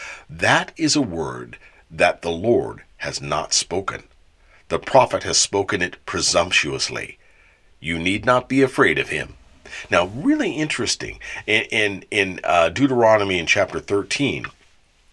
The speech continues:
it talks about, uh, take the, t-, cleansing the land of these prophets and going back and stoning these people who are prophesying incorrectly. Now, if we apply that to today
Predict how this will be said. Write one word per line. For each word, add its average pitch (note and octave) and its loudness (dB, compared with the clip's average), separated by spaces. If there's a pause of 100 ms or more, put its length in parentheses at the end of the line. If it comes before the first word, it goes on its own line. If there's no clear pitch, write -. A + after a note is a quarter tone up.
(320)
it A#2 -2
talks - 4
about, D2 4 (340)
uh, D#2+ 6
take - -2
the, D#2+ -6
t-, - -10
cleansing G#2+ 0
the D#2+ -2
land G2+ 2
of D2+ -4
these C#2+ -8
prophets - -2
and F2 -6 (260)
going F#2+ 0
back D2+ -2
and G2 -2
stoning G#2+ -2
these D#2 -6
people D#2 -6
who F#2 -6
are E2 4 (200)
prophesying F2+ 2
incorrectly. A2+ 0 (360)
Now, C#3 4 (220)
if D#3 2
we A3+ -2
apply A2+ -2
that A#2 2
to - -2
today A2+ -6